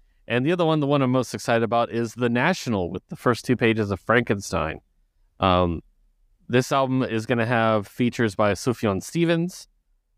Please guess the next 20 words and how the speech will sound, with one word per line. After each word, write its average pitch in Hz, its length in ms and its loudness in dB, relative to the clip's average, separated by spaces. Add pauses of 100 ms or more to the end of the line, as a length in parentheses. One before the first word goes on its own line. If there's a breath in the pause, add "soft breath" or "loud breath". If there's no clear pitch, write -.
(160)
Phoebe 120 260 0
Bridgers, 147 640 0 (140)
and 123 320 2
Taylor 95 400 0
Swift. - 500 -6 (120)
So 85 480 -2 (440)
you 107 160 2
bet 156 320 0
your 139 120 6
ass 107 220 4
I'm 98 160 2
listening 90 440 -2
to 82 180 -2
it. 76 140 -2 (600)
Um, 78 500 0 (200)
yeah, 92 240 0 (100)
really, 123 300 4
really 101 260 4
cool. - 260 -6 (120)
So, - 320 -6